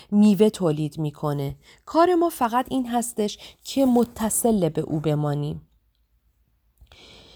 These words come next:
کار ما فقط اینه که در مسیح بمانیم و در صمیمیت با او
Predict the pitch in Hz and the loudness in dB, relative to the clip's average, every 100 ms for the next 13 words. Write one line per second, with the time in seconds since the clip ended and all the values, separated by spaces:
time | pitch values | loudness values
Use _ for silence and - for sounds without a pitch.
0 | _ - 254 262 269 269 240 214 233 254 | _ 2 6 6 6 4 2 0 0 0
1 | 247 247 247 233 226 220 220 208 - - | -2 0 0 2 2 4 2 2 0 0
2 | 247 233 226 214 170 151 147 143 - - | 0 0 0 2 2 -2 -4 -6 -12 -4
3 | 202 202 196 - 214 202 196 190 190 202 | 2 4 4 2 0 0 0 0 0 -2
4 | 208 233 190 170 160 - 160 160 | -2 -4 -2 -4 -4 -6 -6 -8